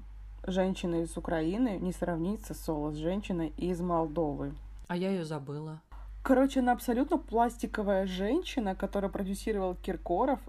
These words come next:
Speaker 1: и она умеет только улыбаться и больше ничего, она даже не моргает, она просто как рептилоид.
Speaker 2: А, это она! Она же мемом стала,
Speaker 1: Да,
Speaker 2: всё,
Speaker 1: да,
Speaker 2: я
Speaker 1: да.
Speaker 2: поняла, про
Speaker 1: И
Speaker 2: кого
Speaker 1: моё
Speaker 2: ты говоришь.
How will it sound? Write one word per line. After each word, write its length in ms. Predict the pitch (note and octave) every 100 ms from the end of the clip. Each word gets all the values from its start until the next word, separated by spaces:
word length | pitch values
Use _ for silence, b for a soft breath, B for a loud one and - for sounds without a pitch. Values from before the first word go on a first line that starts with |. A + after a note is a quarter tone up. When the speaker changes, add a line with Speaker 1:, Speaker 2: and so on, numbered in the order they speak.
| -
Speaker 1:
и 140 | G3+
она 220 | F#3+ G3
умеет 320 | G3 G3+ F#3+ -
только 300 | F#3+ G3+ F3+
улыбаться 560 | F3 D#3+ F3 A#3 -
и 60 | G3+
больше 340 | F3 F#3 -
ничего, 460 | F3+ F3 - E3 G3
она 140 | G3
даже 220 | F3 F3+
не 120 | F3+ F3+
моргает, 480 | F3 E3 F3+ G3+
она 160 | G3+ G#3
просто 280 | G3 A3 B3+
как 220 | A3+ A3
рептилоид. 960 | G3+ G#3 - A#3 A3 A3+ A3 G3 F3+ -
Speaker 2:
А, 360 | E4+ F#4 F#4+
это 380 | F#4+ E4+ E4 D#4+
она! 540 | E4 E4+ E4+ E4+ E4 D4+
Она 240 | C4+ C#4 C#4+
же 140 | D#4
мемом 500 | D#4+ E4 E4+ E4 D#4
стала, 400 | - - D4+ D4
Speaker 1:
Да, 200 | F#3 F#3
Speaker 2:
всё, 140 | A3+ G#3+
Speaker 1:
да, 100 | A3
Speaker 2:
я 80 |
Speaker 1:
да. 100 | A3
Speaker 2:
поняла, 280 | G#3 G3+ -
про 120 | - -
Speaker 1:
И 40 |
Speaker 2:
кого 140 | C#4 B3+
Speaker 1:
моё 160 | B3
Speaker 2:
ты 0 |
говоришь. 140 | B3